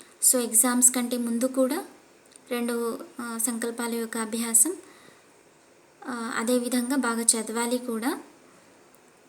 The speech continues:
"నాకు జాబ్ దొరుకుతుంది, అపాయింట్‌మెంట్ లెటర్ నా చేతిలో ఉంది, నేను చాలా సంతోషపడుతున్నాను." ఆ ఆనందాన్ని మీరు ఫీల్ చేయాలి. ఇది ఇప్పుడు అవుతుంది, తప్పకుండా అవుతుంది అని.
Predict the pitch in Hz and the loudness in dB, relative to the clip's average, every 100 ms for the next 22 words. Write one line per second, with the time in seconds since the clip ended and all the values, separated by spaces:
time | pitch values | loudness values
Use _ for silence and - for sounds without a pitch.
0 | - - - - - - - - _ _ | -20 -20 -20 -20 -20 -20 -20 -20 _ _
1 | _ - 254 247 240 247 240 240 233 - | _ -8 -4 -2 -4 -4 -2 -2 -4 -8
2 | - - - 240 240 226 247 240 262 247 | -18 -14 -4 0 0 4 2 2 0 0
3 | 233 269 294 247 240 240 240 233 226 240 | 0 0 0 0 0 0 0 0 -2 -2
4 | 247 240 226 226 233 233 220 226 320 320 | 2 2 2 -2 -2 -2 -2 -2 -2 0
5 | 240 233 240 208 208 240 254 247 240 - | 0 0 2 4 2 2 0 -2 0 0
6 | 220 247 247 240 233 247 233 226 254 370 | 2 0 2 0 -2 -4 -4 -2 -2 -2
7 | - - - - - 233 233 262 269 262 | -8 -16 -16 -4 -2 0 2 2 4 2
8 | 254 247 269 294 294 302 294 277 233 220 | 2 2 4 6 6 6 4 4 2 -4
9 | 226 269 - 233 254 320 - - - - | -8 -12 -8 -4 -4 -4 -10 -20 -20 -20
10 | - - 240 262 269 - - 233 254 294 | -14 -10 0 2 0 -8 -4 2 4 10
11 | 269 262 - - 233 - 262 247 220 214 | 8 8 0 -8 -6 4 6 6 0 -4
12 | 226 214 214 214 | -8 -6 -8 -8